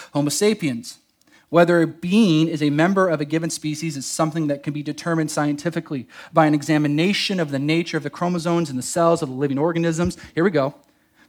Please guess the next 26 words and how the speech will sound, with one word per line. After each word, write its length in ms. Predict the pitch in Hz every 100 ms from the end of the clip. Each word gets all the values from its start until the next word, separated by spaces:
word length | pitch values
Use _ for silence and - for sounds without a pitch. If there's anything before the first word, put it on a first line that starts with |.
| -
In 160 | 170
this 140 | 196 240
sense, 380 | 226 190 220
there 160 | - 180
is 140 | 170
no 400 | 185 196 214 240
doubt 380 | 240 233 196 170
from 100 | 175
the 80 | 165
first 460 | - - 226 240 226
moments 340 | 220 220 202
of 60 | 185
its 100 | 180
existence, 560 | - 233 - 180 165
an 80 | 175
embryo 600 | - 220 220 202 247 277 _ _ _ _ -
conceived 480 | - 196 - 247 262
from 160 | 214 196
human 260 | 247 233
sperm 380 | 220 - 233 202
and 100 | 175
eggs 340 | 208 196 165 - -
is 320 | - 214 180 160
a 300 | 170 156 - -
human 560 | - 208 160 151 139
being. 520 | 135 175 160 123 101